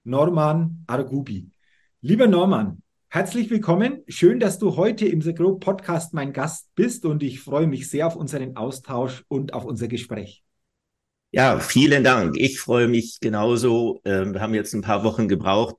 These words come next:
Speaker 2: den Termin zu finden, aber umso doller wird's jetzt gleich und hoffentlich auch ein bisschen spannend.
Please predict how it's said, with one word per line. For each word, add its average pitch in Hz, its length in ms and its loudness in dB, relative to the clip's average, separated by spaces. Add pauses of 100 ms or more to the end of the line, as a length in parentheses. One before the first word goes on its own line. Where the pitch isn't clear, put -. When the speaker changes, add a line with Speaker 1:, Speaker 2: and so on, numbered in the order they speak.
Speaker 2:
den 98 180 -2
Termin 107 300 -2
zu 120 100 0
finden, 98 480 0
aber 92 520 0
umso 98 600 0 (140)
doller 92 420 2
wird's 90 240 -8
jetzt - 460 -6
gleich 85 400 -2
und 90 300 -8
hoffentlich 104 400 0
auch 107 140 2
ein 110 80 0
bisschen 139 240 2
spannend. 80 420 -2